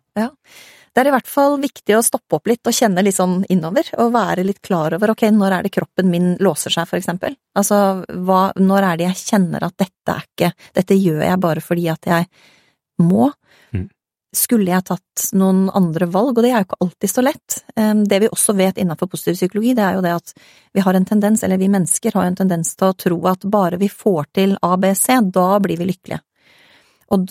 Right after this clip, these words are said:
Speaker 1: ikke sant, sånn at vi strever mye etter å få til ting.
Speaker 2: At vi har en destinasjon, på en måte.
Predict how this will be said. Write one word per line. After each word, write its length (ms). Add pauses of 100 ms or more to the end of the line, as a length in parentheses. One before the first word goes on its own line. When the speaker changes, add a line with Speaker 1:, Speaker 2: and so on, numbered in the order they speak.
Speaker 1:
ikke 140
sant, 180
sånn 160
at 80
vi 80
strever 640
mye 400
etter 480
å 60
få 240 (180)
til 80
ting. 240 (160)
Speaker 2:
At 160
vi 140 (180)
har 160
en 220
destinasjon, 420
på 480
en 80
måte. 160